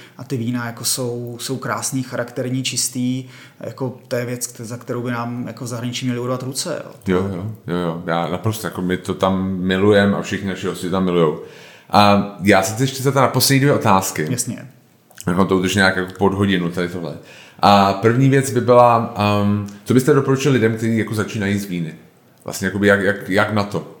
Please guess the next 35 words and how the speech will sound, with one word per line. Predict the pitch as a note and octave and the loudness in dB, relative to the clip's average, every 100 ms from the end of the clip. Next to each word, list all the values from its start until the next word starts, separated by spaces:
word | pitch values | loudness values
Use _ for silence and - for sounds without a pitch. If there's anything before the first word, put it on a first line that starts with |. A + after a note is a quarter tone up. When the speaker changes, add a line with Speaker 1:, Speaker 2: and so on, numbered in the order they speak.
| _ _ _ _ D#2 | _ _ _ _ -10
Speaker 2:
Jestli | - E2 | -10 -8
vlastně | E2+ - F2+ | -8 -4 -4
jak, | F2+ | -4
jak | F2+ - | -8 -2
třeba | G2+ | 0
rozšiřovat | F#2 - G2 F#2+ F#2 | 0 -2 -2 0 0
tu | G2+ | 0
nějakou | F#2 F2+ F#2+ | 0 0 0
memorickou | F2+ F2+ F2 F2 G2 F2+ F2 | -2 0 -2 -4 -4 -2 -4
znalost, | C#2+ F#2 F#2 | -4 -2 -2
tak | G2 C2+ C#2 - - - | -4 -8 -12 -14 -12 -2
by | G2+ | -2
se | A#2+ | 2
na- | B2+ | 2
Speaker 1:
Chutnat. | A2 - - - - | 0 -8 -20 -20 -2
Speaker 2:
chutnat | G#2+ F2+ D2 - | -2 -2 -10 -10
prostě. | C#2 - C#3 | -14 -12 -6
Speaker 1:
Zkoušet, | C3+ C3 - C3+ - | -4 -2 0 0 -2
chutnat, | B2+ C3+ C3+ B2+ - - | -10 -4 -2 -2 -6 -6
eh, | B2+ A#2+ A#2+ A#2+ A#2+ A#2+ A#2+ - - - - _ - | -4 -2 -2 -2 -2 -4 -6 -18 -20 -20 -20 _ -14
eh, | A2 A2 A2 G#2+ A2 | -10 -10 -10 -12 -12
prostě | G#2+ - C3 | -12 -10 -8
ochutnávky, | - - C3+ C#3 B2+ B2+ C#3 B2+ A#2+ | -8 -8 -2 0 0 -2 -6 -4 -4
vinný | A#2+ C3 B2 | -4 -4 -4
akce, | B2 - A#2+ | -6 -6 -4
vinný | A#2+ B2+ | -4 -6
festivaly | B2+ A#2+ - A#2+ A#2+ A#2 A#2 | -4 -8 -6 -4 -2 -2 -4
a | - A#2 A2+ A2 | -4 -4 -6 -8
ochutnat | A2+ C3 C3 C3 - | -10 -10 -4 -4 -4
toho | - B2 | -10 -6
jako | A#2+ C#3 | -6 -8
co | - | -6
nejvíc. | C#3+ C3 B2 B2+ | -4 -2 -2 0
Speaker 2:
Hmm. | |
Speaker 1:
A | F#2+ | 0